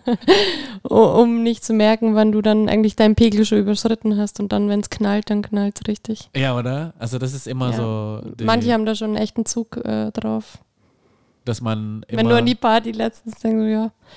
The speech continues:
Speaker 1: vier oder fünf Bier intus, aber das ist nur nicht ernst. <laughs>
Speaker 2: <laughs>
Speaker 1: Machen jetzt dann ernst.
Speaker 2: Ah, in diesem Sinne, äh,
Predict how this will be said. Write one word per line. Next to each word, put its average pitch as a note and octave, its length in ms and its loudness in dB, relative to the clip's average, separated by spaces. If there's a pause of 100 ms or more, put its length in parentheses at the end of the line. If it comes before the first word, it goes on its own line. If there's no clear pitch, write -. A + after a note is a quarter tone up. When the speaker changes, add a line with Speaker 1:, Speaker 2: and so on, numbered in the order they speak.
(220)
Speaker 1:
vier C4+ 300 8
oder A#3+ 140 8
fünf C4 340 4
Bier A#3 280 6
intus, A#3 360 2
aber G3 160 0
das G#3 160 -4
ist G#3+ 160 -8
nur G3+ 80 0
nicht G3 180 -4
ernst. - 580 -4
<laughs> E3+ 1120 0
Speaker 2:
<laughs> - 800 -6
Speaker 1:
Machen G#3+ 260 -2
jetzt - 200 -6
dann F#3+ 160 -2
ernst. G3 480 -4 (1700)
Speaker 2:
Ah, C#3 180 0 (340)
in D3 140 -2
diesem E3+ 320 2
Sinne, D3 480 0 (1200)
äh, A#2+ 840 -4